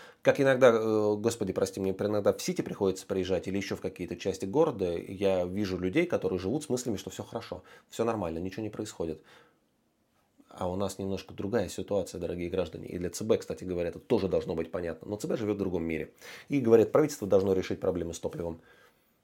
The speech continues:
Как бы то, что правительство должно решить проблему с П В О, с прилётами дронов противника, то, что эти дроны производятся на территории Прибалтики, Франции, Германии, других стран,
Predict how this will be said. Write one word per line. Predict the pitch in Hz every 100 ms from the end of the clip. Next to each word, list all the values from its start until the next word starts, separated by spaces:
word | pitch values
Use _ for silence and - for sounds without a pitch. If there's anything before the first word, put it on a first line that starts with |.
| _ _ _ -
Как | 101
бы | 92
то, | - 120
что | -
правительство | 127 127 113
должно | 117 117
решить | 123 -
проблему | - 120 117 104 95
с | -
П | -
В | 190 147
О, | 104 104
с | 98
прилётами | - 117 160 143
дронов | 123 143 131
противника, | - 123 110 101 -
то, | 90 113
что | 135
эти | 135
дроны | 139 143
производятся | 127 127 123 135 123
на | 127
территории | 123 123 139 127
Прибалтики, | 123 113 107 104 -
Франции, | 95 123 113 101
Германии, | 98 113 117 107 95
других | 101 117 123
стран, | - 120 107